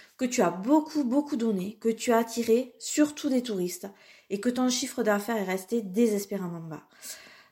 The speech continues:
Trop bas, de toute manière, pour que tu puisses en vivre. Et finalement, tu te sens bien loin d'atteindre l'indépendance financière et géographique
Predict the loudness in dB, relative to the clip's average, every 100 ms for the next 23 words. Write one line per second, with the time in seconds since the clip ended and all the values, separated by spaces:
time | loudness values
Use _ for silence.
0 | -6 2 4 4 2 -2 -8 -8 -2 0
1 | 0 -4 -2 -2 -2 -8 -6 -2 0 -2
2 | -6 -10 -16 _ 0 6 8 6 4 0
3 | 0 2 0 -4 -8 -8 -6 -4 -2 2
4 | 2 2 2 2 2 2 0 -2 0 0
5 | 2 0 0 -2 -2 -4 -4 -2 0 0
6 | 2 2 0 -2 -4 -10